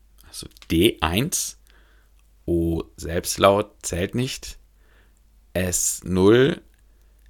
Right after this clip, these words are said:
E Selbstlaut zählt nicht, Dose. Und wenn ich dir dann im Folgenden Bibelverse erkläre,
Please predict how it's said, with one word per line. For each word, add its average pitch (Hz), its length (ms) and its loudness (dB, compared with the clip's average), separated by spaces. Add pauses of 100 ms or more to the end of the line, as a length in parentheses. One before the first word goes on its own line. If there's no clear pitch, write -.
(400)
E 98 360 -2
Selbstlaut 104 840 -2
zählt 95 320 -4
nicht, 127 460 -6 (520)
Dose. 87 960 -4 (3000)
Und 117 220 2
wenn 120 120 4
ich 139 160 0
dir 131 100 2
dann 117 160 4
im 104 200 -2
Folgenden 90 680 0
Bibelverse 101 680 -2
erkläre, 85 520 -10